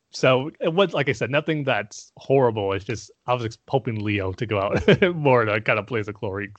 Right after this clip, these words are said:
kind, kinda scenario, protecting his family and his brothers like he always does, knowing that he felt that they're his responsibility to protect, and he was gonna make the ultimate sacrifice to do it. And technically he did, but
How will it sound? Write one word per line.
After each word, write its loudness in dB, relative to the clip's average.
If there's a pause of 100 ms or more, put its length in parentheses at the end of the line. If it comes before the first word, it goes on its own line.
(160)
kind, 0 (380)
kinda 4
scenario, 2
protecting -6
his -8
family -6
and -8
his -10
brothers -4
like -6 (380)
he 2
always 4
does, -2
knowing -6
that -10
he -4
felt -6
that -6 (320)
they're 2
his 2
responsibility -2
to -14
protect, -4
and -8
he -8
was -8
gonna -6
make -6
the -10
ultimate -8
sacrifice -8
to -16
do -6
it. -10
And -4
technically 0
he 2
did, 4
but 2